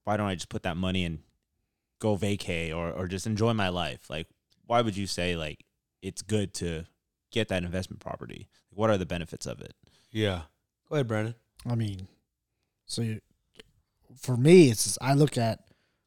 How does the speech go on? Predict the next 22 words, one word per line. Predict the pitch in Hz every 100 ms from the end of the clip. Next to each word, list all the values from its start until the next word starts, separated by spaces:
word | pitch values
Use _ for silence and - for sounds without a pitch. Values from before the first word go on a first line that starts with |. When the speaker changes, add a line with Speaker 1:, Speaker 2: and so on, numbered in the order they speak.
| _ _ _ _ _ _ _ -
Speaker 3:
when | 131
I | 131
look | 151
at | 135
some | - 135
of | 120
the |
richest | 113 135 - 117
people | - 135 131
in | 117
the | 104
world | 131 127 113 113 _ _ -
Speaker 1:
Mm-hmm. | 98
Speaker 3:
and | 90 117 110 101 101 - _ _ _ _
how | - 131 123
they | 127
hold | 113 127 110
their | 143 143
wealth | 117 107 -
and | 113
where | 113 113
they | 120